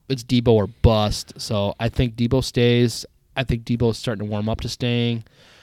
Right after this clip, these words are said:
It's just gonna be really interesting to see how their offense changes with the whole, like, no more Debo running back,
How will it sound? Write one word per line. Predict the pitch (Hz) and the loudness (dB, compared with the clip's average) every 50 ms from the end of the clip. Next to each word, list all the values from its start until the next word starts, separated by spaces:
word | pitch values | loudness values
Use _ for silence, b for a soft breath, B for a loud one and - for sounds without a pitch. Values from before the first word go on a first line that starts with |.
| b b b b | b b b b
It's | - 135 - | -4 -2 -2
just | 151 - - | -2 0 4
gonna | 160 147 | 4 6
be | 147 147 139 131 120 - | 6 4 4 2 0 2
really | 131 131 131 131 | 4 4 4 4
interesting | 117 117 - - 131 139 127 | 4 0 -4 -4 -2 -2 -2
to | 113 | -2
see | - - 127 123 127 135 139 127 | -2 0 0 2 2 2 0 0
how | - - 123 - 120 120 120 120 120 120 117 117 117 117 - - B B B B B B B B B B B B B B B B B B B B B B B | -4 -6 -4 -2 2 4 6 8 8 8 8 8 6 4 2 -4 B B B B B B B B B B B B B B B B B B B B B B B
their | - 127 127 | 2 4 6
offense | 98 113 113 - - 117 107 - | 6 6 4 4 2 0 -2 -4
changes | - - - 131 120 123 117 120 117 110 | -8 -4 -2 0 0 0 2 2 0 2
with | - 117 - | 0 0 0
the | - | -2
whole, | 104 - 123 117 113 113 113 110 | -2 0 2 2 4 2 2 0
like, | 110 120 110 107 - - - | -2 -4 -6 -6 -6 -6 -4
no | 120 120 117 | -2 0 0
more | 117 117 113 107 | 2 0 0 -2
Debo | 104 - - 120 117 110 117 110 110 107 | -2 -2 -2 0 2 2 2 2 2 0
running | 110 110 110 107 | -2 -4 -4 -4
back, | 107 110 104 107 - _ | -6 -6 -8 -10 -10 _